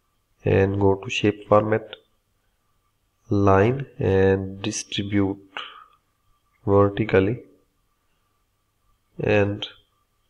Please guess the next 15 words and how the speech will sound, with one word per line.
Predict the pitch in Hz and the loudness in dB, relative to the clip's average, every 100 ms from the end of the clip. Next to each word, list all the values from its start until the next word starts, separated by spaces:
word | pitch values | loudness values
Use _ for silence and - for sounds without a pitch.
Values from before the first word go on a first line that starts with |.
| _ _ _ _ _ _ _ _ _ _ _ _ _ _ _ _ _ _ _ _ | _ _ _ _ _ _ _ _ _ _ _ _ _ _ _ _ _ _ _ _
select | - - 107 101 101 - | -20 -8 -2 -2 -2 -10
these | 104 107 - - - - _ | -8 -8 -10 -16 -20 -20 _
and | - 101 50 98 - _ _ | -4 -2 -2 -4 -14 _ _
again | - 101 98 101 | -6 -2 -2 -4
click | - 95 - - _ _ _ 117 | -6 -6 -8 -20 _ _ _ -8
distribute | 101 98 - 101 95 101 98 | -4 -4 -4 -4 -4 -6 -6
vertically. | 95 95 95 - 101 101 107 131 _ _ _ _ _ _ _ _ _ _ _ _ _ _ _ _ _ _ - | -4 -2 -2 -4 -2 -2 -4 -8 _ _ _ _ _ _ _ _ _ _ _ _ _ _ _ _ _ _ -4
Okay, | 101 - 98 95 _ _ _ - - - - _ _ _ _ _ | -4 -4 -8 -8 _ _ _ -20 -16 -16 -18 _ _ _ _ _
now | 107 107 127 - - _ _ _ | 0 2 0 -8 -20 _ _ _
you | 110 | -8
can | 107 110 | -4 -6
see | - 131 139 143 - - - | -4 -2 -2 -4 -14 -20 -12
we | 107 107 | -4 -2
have | 104 98 98 98 - _ _ _ _ _ _ _ _ _ _ _ | 2 4 4 0 -10 _ _ _ _ _ _ _ _ _ _ _
created, | - 101 101 - 101 | -2 2 2 2 -2